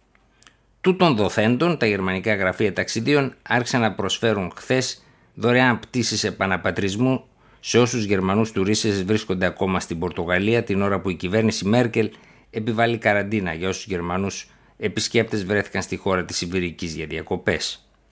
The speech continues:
Εννέα στους δέκα αποφάσισαν να γυρίσουν στη Γερμανία χρησιμοποιώντας αυτές τις πτήσεις επαναπατρισμού. Το δέκα τοις εκατό θα συνεχίσει τις διακοπές του. Από σήμερα, στο αεροδρόμιο της Φραγκφούρτης, οι αστυνομικές αρχές κάνουν ελέγχους σε όλους τους επιβάτες που έρχονται από την Πορτογαλία,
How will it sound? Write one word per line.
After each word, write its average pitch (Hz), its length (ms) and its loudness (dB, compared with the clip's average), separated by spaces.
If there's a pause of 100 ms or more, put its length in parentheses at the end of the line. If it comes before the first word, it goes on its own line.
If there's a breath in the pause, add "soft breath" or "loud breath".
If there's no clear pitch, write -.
(840 soft breath)
Εννέα 156 320 6
στους 95 320 -2
δέκα 131 340 2
αποφάσισαν 120 540 0
να 117 60 2
γυρίσουν 117 400 0
στη - 140 -8
Γερμανία 92 420 0
χρησιμοποιώντας 107 800 0
αυτές 85 300 -4
τις - 200 -8
πτήσεις 90 380 -2
επαναπατρισμού. 92 880 -2 (480 soft breath)
Το 95 120 0
δέκα 101 240 2
τοις - 120 -4
εκατό 101 300 0
θα 120 100 0
συνεχίσει 107 520 0
τις - 100 -12
διακοπές 87 560 -2
του. - 120 -20 (1000 soft breath)
Από 127 220 -2
σήμερα, 123 400 2
στο 123 160 -2
αεροδρόμιο 90 460 0
της 78 160 -8
Φραγκφούρτης, 131 560 0
οι 123 40 2
αστυνομικές 110 500 0
αρχές 110 240 0
κάνουν 110 280 2
ελέγχους 110 440 2
σε 107 100 -2
όλους 95 200 0
τους 90 160 -10
επιβάτες 101 500 0
που - 80 -2
έρχονται 98 280 0
από 87 80 -4
την 90 100 -6
Πορτογαλία, 110 680 2